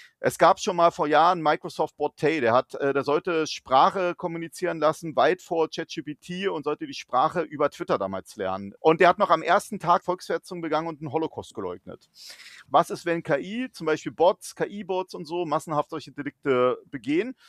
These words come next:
Dann werden die angezeigt. Dann kommen wir mit der Masse nicht klar, wir setzen auch auf K I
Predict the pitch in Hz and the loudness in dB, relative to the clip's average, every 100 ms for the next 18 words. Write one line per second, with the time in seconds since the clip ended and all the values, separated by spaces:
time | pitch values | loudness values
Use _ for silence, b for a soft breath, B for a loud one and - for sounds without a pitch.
0 | b b _ 147 156 165 147 151 160 147 | b b _ 4 4 2 0 2 2 2
1 | 139 180 247 - 226 262 311 - _ _ | 0 0 -6 -4 2 2 0 -8 _ _
2 | _ _ 151 156 170 175 160 147 135 185 | _ _ 0 2 0 0 -2 0 2 0
3 | 233 214 - 208 202 208 143 143 - 156 | -2 -6 -6 0 2 2 0 -4 -2 -2
4 | 185 220 - 190 170 214 247 | 0 -2 -4 -4 -4 -6 -8